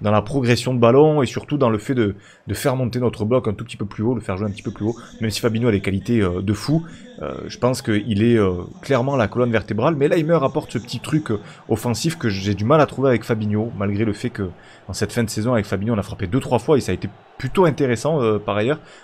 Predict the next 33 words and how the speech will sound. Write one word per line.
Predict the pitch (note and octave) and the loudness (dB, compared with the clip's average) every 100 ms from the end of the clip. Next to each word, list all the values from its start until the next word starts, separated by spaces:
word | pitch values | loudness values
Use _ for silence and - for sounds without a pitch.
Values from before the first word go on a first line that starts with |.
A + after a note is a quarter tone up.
| - | -20
Je | |
crois | - G2+ | -8 -4
qu'on | |
avait | F2 | -4
touché | - G2+ | -4 -4
la | F#2 | -2
barre, | G2 B2+ | 2 2
le | A#2+ | 2
poteau, | F#2+ G2+ B2+ B2+ B2+ A2 | -2 -4 -2 0 0 -2
quelque | G2 | -8
chose | - | -10
comme | G2+ | -8
ça, | A#2 C#3 | -2 -2
et | |
on | G#2 | 0
avait | G2+ | 0
marqué | A2+ - | -2 -4
quelques | C#3+ G#2 G2+ | -6 -6 -4
buts | G2+ - | -6 -6
aussi. | F#2+ - C#3+ - - - | -8 -10 -12 -14 -20 -10
Donc | A#2 B2 | -8 -6
c'était, | G#2+ D#3 D3 | 0 4 4
euh, | F#2+ - - - | 2 -4 -20 -6
quand | B2+ | 0
même | C#3+ | 0
assez, | C#3 - C#3+ | 0 -2 0
euh, | A#2 G#2+ | 0 0
assez | G#2+ - | -2 -4
intéressant. | C#3+ C3 A2+ - E3+ | -4 -2 -2 0 -2
Il | |
se | G#2 | -2
découvre | G2+ - C3 G#2+ | -4 -6 -8 -6
une, | F#2 | -6